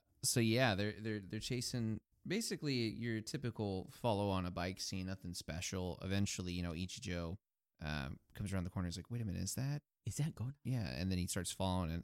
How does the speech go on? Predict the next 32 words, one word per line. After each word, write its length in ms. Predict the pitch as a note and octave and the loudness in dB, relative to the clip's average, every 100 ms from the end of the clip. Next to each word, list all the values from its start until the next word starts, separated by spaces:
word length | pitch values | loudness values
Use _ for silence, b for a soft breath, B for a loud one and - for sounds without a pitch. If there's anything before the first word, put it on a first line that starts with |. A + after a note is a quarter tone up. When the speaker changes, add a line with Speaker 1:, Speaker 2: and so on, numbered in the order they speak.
| - | -6
Speaker 1:
obviously 380 | D#2+ F#2+ - D#2 | -6 -6 -6 -4
it 80 | |
is. 460 | G2 G#2 G2 - - | 0 0 0 0 0
Speaker 2:
Yeah. 220 | - G2 - _ _ - | 4 4 2 _ _ 0
Speaker 1:
Uh, 300 | F#2+ F2+ D#2 - | 2 4 2 2
and 120 | G2+ | 4
there's 120 | G#2 | 6
so 80 | - | 6
many 140 | F3+ C3 | 6 4
cops, 540 | - G#2 G2+ - - - | 4 6 6 4 -4 0
uh, 240 | G2+ F2 | 2 2
on 200 | - G2 | 2 4
the 60 | F#2+ | 4
way 300 | F2 F#2 F2+ | 2 2 2
that 140 | F2+ F2 | 0 -2
are 80 | |
just 240 | E2+ F2+ - | -2 -2 -2
getting 440 | - F2 E2+ F#2 - _ _ - | -2 0 0 0 -4 _ _ 2
pretty 140 | D3+ | 6
much 180 | A#2+ - | 6 4
whooped 340 | G2 G#2 - | 4 4 4
by 180 | - F2+ | 4 4
cheetah. 380 | F2 G2+ E2+ D#2+ | 4 2 2 2
It's 120 | F2 | 0
just 240 | F2+ F2 - - | 0 0 -2 -4
the 60 | G#2 | -2
Speaker 2:
She, 140 | - G2 | 0 2
Speaker 1:
typical. 480 | F#2+ F#2 F2 D#2+ | 2 2 4 4
Speaker 2:
she, 60 | G#2 | 4
she, 400 | - E3 D3+ C#3 - _ _ - | 2 4 4 2 -4 _ _ -10
she, 600 | - D#3 D3 B2 B2 A2 | -4 0 2 4 2 0
uh, 280 | G#2+ A2+ G#2 | 2 2 2